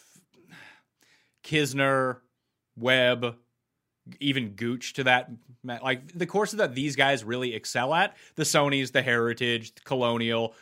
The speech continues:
Byron Nelson, Wyndham, those types of courses. Not to say that he can't win at the other courses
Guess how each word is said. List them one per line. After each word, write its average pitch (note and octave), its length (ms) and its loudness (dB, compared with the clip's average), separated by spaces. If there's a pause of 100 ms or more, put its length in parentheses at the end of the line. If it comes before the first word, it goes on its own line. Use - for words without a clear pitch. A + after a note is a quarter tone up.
(140)
Byron C3 400 6
Nelson, A2+ 520 -2
Wyndham, A#2 460 -2
those B2 300 -2
types B2 260 -4
of - 60 -18
courses. C3+ 220 -8
Not C#4 120 -2
to - 60 -12
say F#3+ 100 -4
that D#3 80 -6
he B2 60 -8
can't B2 220 -6
win A2 120 -8
at G2 60 -12
the G#2+ 100 -6
other A2+ 180 -4
courses F2 460 -18